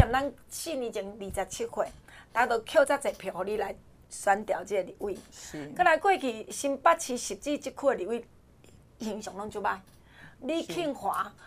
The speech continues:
Speaker 1: 谭武歪哥、
Speaker 2: 哦，对啊。
Speaker 1: 诈领助理费，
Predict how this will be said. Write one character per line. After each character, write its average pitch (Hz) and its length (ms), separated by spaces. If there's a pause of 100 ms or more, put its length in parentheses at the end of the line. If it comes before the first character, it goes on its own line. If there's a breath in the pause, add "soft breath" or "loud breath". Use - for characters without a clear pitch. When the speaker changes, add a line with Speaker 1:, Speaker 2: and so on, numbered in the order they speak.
(180 loud breath)
Speaker 1:
谭 254 180
武 294 160
歪 226 220
哥、 240 400
Speaker 2:
哦， 175 100
对 170 160
啊。 - 140
Speaker 1:
诈 294 180
领 269 220
助 208 180
理 226 160
费， 220 160